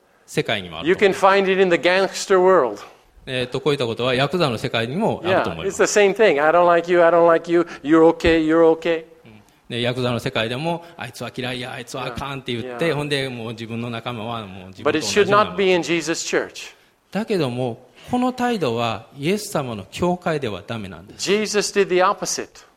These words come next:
Speaker 1: イエス様は全く反対のことをされたんです。
Speaker 2: He reached out to people that were totally different.
Speaker 1: イエス様がリーチアウトした、えーと、関係を持とうとしたのは、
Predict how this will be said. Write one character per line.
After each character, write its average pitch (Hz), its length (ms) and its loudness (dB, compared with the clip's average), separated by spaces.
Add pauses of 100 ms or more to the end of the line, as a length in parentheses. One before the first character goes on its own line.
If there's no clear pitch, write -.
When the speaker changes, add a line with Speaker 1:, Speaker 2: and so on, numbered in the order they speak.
(240)
Speaker 1:
イ 131 80 0
エ 220 100 2
ス - 120 -8
様 160 260 0
は 120 180 -6 (140)
全 160 160 -2 (200)
く 190 80 -10
反 208 240 -4
対 208 160 0
の 202 80 0
こ 190 80 -2
と 185 100 -6
を 101 60 -4
さ 104 140 -12
れ 101 80 -16
た - 100 -20
ん - 40 -20
で - 60 -16
す。 - 80 -4
Speaker 2:
He 214 140 0
reached 208 440 0
out 190 100 2
to 180 120 -4
people 175 240 0
that 170 160 6
were 147 240 4
totally 202 500 -2
different. 151 420 -6 (720)
Speaker 1:
イ 131 120 0
エ 240 120 6
ス - 140 -8
様 190 340 0
が 196 360 2 (260)
リ 135 140 -2
ー 147 40 0
チ 147 140 -4
ア 143 80 2
ウ 123 60 -2
ト 110 120 -8
し - 80 -16
た、 98 220 -10
え 120 140 -6
ー - 20 -6
と、 110 100 -8
関 139 220 -4
係 139 140 2
を 127 40 0
持 113 120 -6
と 117 160 -2
う - 20 -2
と 110 140 -10 (120)
し - 120 -16
た 113 160 -10
の 107 120 -8
は、 160 320 -4